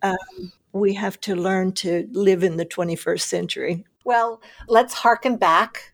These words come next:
Speaker 2: to what first led you to this field.
Speaker 1: Well, I have an, an education background. And when I, I've moved quite a bit in my lifetime. And when we lived in Louisville, Kentucky, I participated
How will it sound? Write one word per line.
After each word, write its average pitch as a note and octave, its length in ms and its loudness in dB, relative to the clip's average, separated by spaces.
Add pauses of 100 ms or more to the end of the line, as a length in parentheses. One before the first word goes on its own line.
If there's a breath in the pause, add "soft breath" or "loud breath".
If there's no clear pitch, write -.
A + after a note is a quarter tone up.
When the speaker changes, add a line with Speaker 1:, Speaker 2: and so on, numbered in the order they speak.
(160)
Speaker 2:
to G#3+ 120 2
what G3 380 2
first G#3 320 2
led E3+ 280 0
you B2+ 220 -8 (280)
to F#3 80 0
this D#3 240 -2
field. - 460 -4
Speaker 1:
Well, C4+ 140 2
I A#3 40 4
have B3+ 180 2
an, F#3 140 2 (220)
an G3 280 0
education G#3 720 4
background. F3+ 720 -2 (460 loud breath)
And F#3+ 400 2 (100)
when G3 200 2
I, F#3 400 2 (180)
I've F#3 260 -2
moved F#3+ 540 6
quite F#3 240 0
a F3 40 -4
bit F3 220 0
in F#3+ 160 2
my F#3+ 140 -4
lifetime. F#3 800 -2
And G3 460 2
when G#3+ 200 4
we B3 140 4
lived B3+ 240 2
in F#3 160 2
Louisville, G3+ 320 2
Kentucky, G3+ 640 0
I G3+ 420 0 (280)
participated G3 960 -2